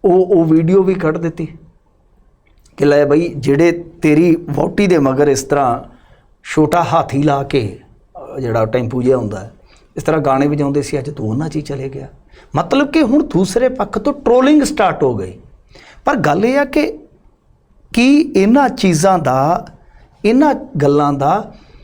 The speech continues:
ਦਲ ਬਦਲੀ 'ਤੇ ਕੋਈ ਫਰਕ ਹੈਗਾ? ਨਹੀਂ। Facebook ਵਾਲੇ ਜਿੰਨਾ ਮਰਜ਼ੀ ਇੱਥੇ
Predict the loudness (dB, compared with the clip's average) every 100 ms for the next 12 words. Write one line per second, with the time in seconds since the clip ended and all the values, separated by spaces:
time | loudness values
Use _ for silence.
0 | _ -2 0 2 2 0 0 -2 -4 -2
1 | -2 -4 -6 -6 -8 -8 -14 -20 _ _
2 | _ _ _ _ _ _ _ _ _ _
3 | _ _ _ -2 0 0 -4 -16 -4 0
4 | 2 0 -2 -2 0 -2 -2 -2 0 0
5 | 0 0 0 0 0 -2 -2 -4 -6 -8
6 | -12 -20 -20 -8 -4 -4 0 2 2 0